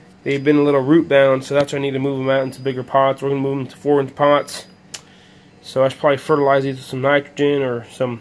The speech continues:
triple thirteen. But gonna go ahead this week and move 'em to bigger pots so they could be growing. I don't like to see 'em this yellow, but that's just nitrogen deficient, deficiency on the leaves there, as you can tell.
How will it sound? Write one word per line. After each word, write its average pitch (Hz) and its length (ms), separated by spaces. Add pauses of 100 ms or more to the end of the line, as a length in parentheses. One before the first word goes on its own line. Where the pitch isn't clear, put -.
(160)
triple 135 220
thirteen. 139 680 (600)
But 131 280 (1000)
gonna 143 180
go 139 140
ahead 139 240
this 147 260
week 160 240
and 139 140
move 151 180
'em 143 120
to 147 120
bigger 147 240
pots 156 460
so 147 100
they 143 140
could 139 100
be 135 120
growing. 147 440 (920)
I 139 120
don't 143 140
like 143 180
to 131 60
see 151 160
'em 143 80
this 143 220
yellow, 147 220
but 135 80
that's 143 200
just 131 180
nitrogen 147 440
deficient, 135 640
deficiency 131 640
on 120 80
the 120 80
leaves 135 300
there, 131 140
as 127 100
you 120 60
can 120 100
tell. 135 360